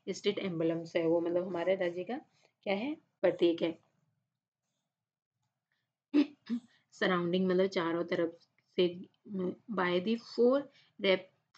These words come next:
replicas of the India were visera and flanked the decorations is sus-, suspended from the strength and shivering suspensions bar and is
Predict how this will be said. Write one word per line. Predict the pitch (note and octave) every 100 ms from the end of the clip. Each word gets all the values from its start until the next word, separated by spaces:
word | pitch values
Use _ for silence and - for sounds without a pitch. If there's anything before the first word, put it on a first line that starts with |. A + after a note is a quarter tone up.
| _ -
replicas | F#3+ G3+ F#3+ - - G3+ G3+ A3 - - G#3
of | F3+
the | G3+ -
India | G3 E3 F3 F#3 F3+
were | F3 F#3+ _ _ _ F#3+
visera | F#3 F3 F#3+ F#3+ G#3 -
and | G3+ F#3+ A3+ - _ _ _ A3
flanked | G#3+ A3+ A#3 D4 D#4 - - F#3
the | B3 B3+ A3 _ _ _ - _ -
decorations | G3+ F#3+ G3+ F#3+ F3+ F3+ G#3 G3+ - A#3
is | A3 A3 A#3
sus-, | - - F#3+ F#3+ - _ _ _ -
suspended | A3+ A3+ - G3+ F3+ F3 F#3+
from | G3 F#3+ F3+ F3+
the | G3 -
strength | - - F3+ E3+ F3+ A3+
and | A3 G3+ F3+ G#3
shivering | G3 F3+ F3 F3+ F#3+ G3+
suspensions | - F#3 F3 - F#3 F3 F3 F#3 F#3+ -
bar | F3 E3 E3+ A3 - - - _ _ -
and | F#3+ F#3 G#3
is | B3 - C4 C4+ - -